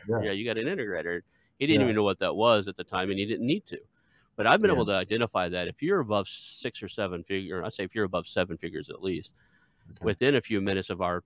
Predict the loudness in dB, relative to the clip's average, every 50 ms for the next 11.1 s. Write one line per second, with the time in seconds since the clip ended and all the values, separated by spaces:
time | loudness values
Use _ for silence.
0 | -8 -8 -8 -6 -2 -2 -2 -2 -2 -4 -4 -2 -2 -4 -4 -6 -6 -6 -2 -2
1 | -2 -2 -2 -4 -6 -6 -6 -6 -8 -8 -8 -8 -8 -6 -6 -6 -6 -6 -4 -4
2 | -2 0 0 -2 -2 -2 -4 0 0 0 0 0 -2 -6 -2 -2 -2 -2 -2 -4
3 | -2 -2 0 -2 -2 -4 -4 -6 -6 -6 -6 -6 -8 -8 -8 -10 _ _ -20 _
4 | _ -20 _ _ 4 4 4 6 6 4 4 4 2 2 0 0 0 0 0 0
5 | 0 0 0 -2 -2 -4 -6 -6 -4 -4 -6 -6 -6 -8 -6 -6 -6 -6 -6 -6
6 | -4 -2 -2 -2 -2 -2 -2 -2 -2 -2 -2 -2 -4 -6 -6 -8 -8 -8 -6 -4
7 | -2 -2 -2 -2 -2 -4 -6 -4 -2 -2 -2 -2 -2 -4 -6 _ _ _ -8 -4
8 | -2 0 0 0 0 0 0 -2 -2 -2 -2 -2 0 0 0 -2 -2 -2 -4 -2
9 | -2 -2 -2 -2 -4 -4 -4 -4 -4 -4 -6 -6 -6 -6 -6 -4 -4 -4 -6 -6
10 | -4 -2 -2 -2 0 0 0 0 0 -2 -4 -4 -6 -6 -4 -4 -6 -6 -10 -18
11 | -20 -20